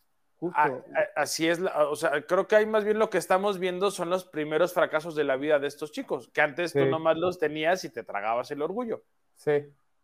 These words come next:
Speaker 1: Sí.
Speaker 2: Porque
Speaker 1: Sí.
Speaker 2: ninguno empezó siendo gerente, es más, ninguno es gerente.
Speaker 3: No.
Speaker 1: No.
Speaker 2: Por, por eso les digo que estoy como, co-, yo estoy como conservador en esta parte.
Speaker 1: Pero, pero
Speaker 2: Pero
Speaker 1: fíjate que en ese
Speaker 2: Dime,
Speaker 1: sentido
Speaker 2: dime.
Speaker 1: estás señalando una, una cuestión bien interesante.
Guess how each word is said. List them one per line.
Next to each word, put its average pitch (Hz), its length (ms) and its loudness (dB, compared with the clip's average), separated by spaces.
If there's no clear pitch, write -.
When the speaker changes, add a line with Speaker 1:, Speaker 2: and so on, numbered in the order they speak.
Speaker 1:
Sí. 196 140 -6
Speaker 2:
Porque 151 300 0
Speaker 1:
Sí. 151 60 -4
Speaker 2:
ninguno 156 340 -2
empezó 151 260 -4
siendo 156 280 0
gerente, 165 400 0
es 127 100 -10
más, 147 200 -6
ninguno 127 440 -10
es 147 100 -6
gerente. 147 380 -4
Speaker 3:
No. 139 360 -6
Speaker 1:
No. 127 140 -8
Speaker 2:
Por, 131 160 -8
por 139 160 0
eso 151 160 -2
les 156 100 -2
digo 151 160 -2
que 147 80 -10
estoy 139 260 -6
como, 123 520 -6
co-, 117 160 -12
yo 139 120 -4
estoy 147 240 -6
como 143 280 -6
conservador 117 640 -2
en 120 120 -10
esta 120 320 -8
parte. 120 380 -2
Speaker 1:
Pero, 156 200 -10
pero 120 180 -2
Speaker 2:
Pero 117 100 0
Speaker 1:
fíjate 110 300 -4
que - 60 -18
en 143 80 -10
ese 160 160 -14
Speaker 2:
Dime, - 80 -8
Speaker 1:
sentido 175 160 -6
Speaker 2:
dime. 135 60 -4
Speaker 1:
estás 120 140 -12
señalando 147 440 -12
una, 147 140 -12
una 151 180 -14
cuestión 139 260 -14
bien 139 140 -10
interesante. 131 580 -10